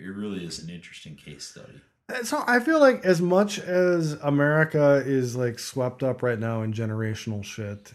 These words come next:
Speaker 2: you know, and, li-, like, the past few weeks have been half the culture going crazy about young people saying, "Okay, boomer."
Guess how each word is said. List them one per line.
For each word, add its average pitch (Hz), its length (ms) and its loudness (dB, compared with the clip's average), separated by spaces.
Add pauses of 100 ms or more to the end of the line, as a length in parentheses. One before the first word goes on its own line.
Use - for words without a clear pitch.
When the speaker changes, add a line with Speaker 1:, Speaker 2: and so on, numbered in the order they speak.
Speaker 2:
you 123 120 -6
know, 110 180 -4
and, 113 100 -2
li-, 113 120 -2
like, 123 380 -4
the 139 140 -4
past 127 320 -2
few 135 240 -4
weeks 117 400 -6
have 110 180 -6
been 113 440 -4 (1400)
half 117 360 -2
the 123 80 -10
culture 120 340 -6
going 117 300 -4
crazy 117 440 -4
about 117 280 -4
young 120 240 -2
people 120 260 -6
saying, 120 400 -6
"Okay, 117 360 -4
boomer." 107 480 -8